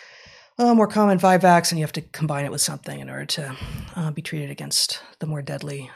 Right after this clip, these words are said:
malaria that can go cerebral. But, um, so, you know, it was a molecule with which we had some familiarity, but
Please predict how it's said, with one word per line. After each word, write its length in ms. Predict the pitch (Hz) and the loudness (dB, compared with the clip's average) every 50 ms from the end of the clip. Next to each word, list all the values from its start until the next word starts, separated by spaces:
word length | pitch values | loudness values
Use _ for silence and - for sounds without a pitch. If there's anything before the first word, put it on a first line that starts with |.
| - - _ | -20 -16 _
malaria 300 | 165 156 151 143 143 143 | -10 -8 -8 -8 -8 -8
that 140 | 139 - - | -10 -10 -12
can 80 | 151 | -14
go 100 | 143 143 | -10 -6
cerebral. 480 | 139 - - 180 190 196 185 147 131 135 | -6 -4 -2 0 -2 0 -2 -4 -8 -6
But, 260 | _ 147 139 - - _ | _ -8 -8 -8 -8 _
um, 240 | - 151 147 143 143 | -8 -6 -6 -4 -4
so, 180 | - - 175 165 | -2 -2 -2 0
you 120 | 160 185 | 0 0
know, 60 | 175 | 0
it 40 | 165 | 0
was 100 | 170 190 | 2 2
a 40 | 190 | 4
molecule 520 | 220 262 302 294 - 247 226 214 208 196 | 6 6 4 4 6 6 6 6 6 4
with 180 | - 185 185 180 | 2 -4 -2 0
which 200 | 185 180 180 - | 0 -2 0 0
we 60 | 185 | 0
had 140 | 180 175 - | 0 2 2
some 140 | - 196 180 | 0 0 -2
familiarity, 640 | - - 170 165 160 170 175 180 170 160 151 139 | -2 -2 -2 0 2 4 4 4 4 4 0 -4
but 260 | 139 147 151 143 - | -6 -4 -4 -6 -6